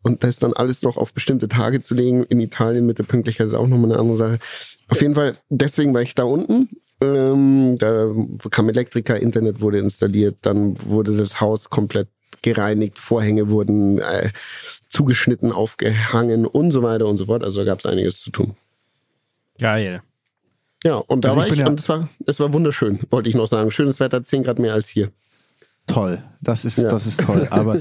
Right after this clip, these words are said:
Speaker 1: <laughs>
Speaker 3: äh, äh, renovierst du das jetzt alles oder wie funktioniert das?
Speaker 1: Mm,
Speaker 3: Was ist der
Speaker 1: also
Speaker 3: Plan?
Speaker 1: du musst
Speaker 3: Oder ist es
Speaker 1: es
Speaker 3: ready to go? Also einfach, okay, ich zieh ein.
Speaker 1: Also das Haus ist nicht so alt, das ist, ähm,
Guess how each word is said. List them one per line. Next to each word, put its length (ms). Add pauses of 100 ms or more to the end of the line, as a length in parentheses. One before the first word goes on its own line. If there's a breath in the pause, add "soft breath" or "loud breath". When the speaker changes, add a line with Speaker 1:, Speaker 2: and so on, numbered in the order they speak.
(160)
Speaker 1:
<laughs> 180
Speaker 3:
äh, 220 (360)
äh, 60
renovierst 640
du 60
das 180
jetzt 200
alles 360
oder 240
wie 160
funktioniert 580
das? 160
Speaker 1:
Mm, 160
Speaker 3:
Was 140
ist 80
der 100
Speaker 1:
also 160
Speaker 3:
Plan? 160
Speaker 1:
du 60
musst 140
Speaker 3:
Oder 80
ist 60
es 80
Speaker 1:
es 80
Speaker 3:
ready 220
to 120
go? 260
Also 240
einfach, 340
okay, 380
ich 160 (120)
zieh 220
ein. 300 (560 soft breath)
Speaker 1:
Also 140
das 200
Haus 240
ist 160
nicht 140
so 100
alt, 280
das 120
ist, 360
ähm, 640